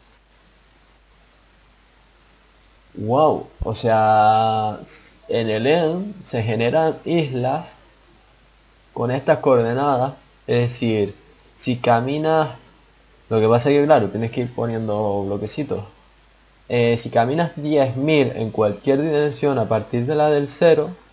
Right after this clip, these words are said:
¿no? Por ejemplo, en el eje X cero y caminas en el eje Z diez mil, pues te encuentras con una isla formada por la piedra de Len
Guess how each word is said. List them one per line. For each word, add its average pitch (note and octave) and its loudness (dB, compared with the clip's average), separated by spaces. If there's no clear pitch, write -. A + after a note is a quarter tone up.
¿no? C#3 -4
Por A#2 0
ejemplo, B2 0
en A#2 -2
el A#2 2
eje B2+ 2
X C3 -2
cero D#3+ 4
y D#3 -4
caminas C#3 0
en B2 -2
el A#2+ 0
eje C3+ 0
Z D#3+ 4
diez B2 2
mil, A2+ -4
pues B2+ 2
te B2 0
encuentras A#2+ 0
con D#3+ -2
una C#3 0
isla C#3 -2
formada A#2 0
por G#2+ 4
la G#2+ 2
piedra C#3+ 2
de C#3+ 2
Len F#3 -2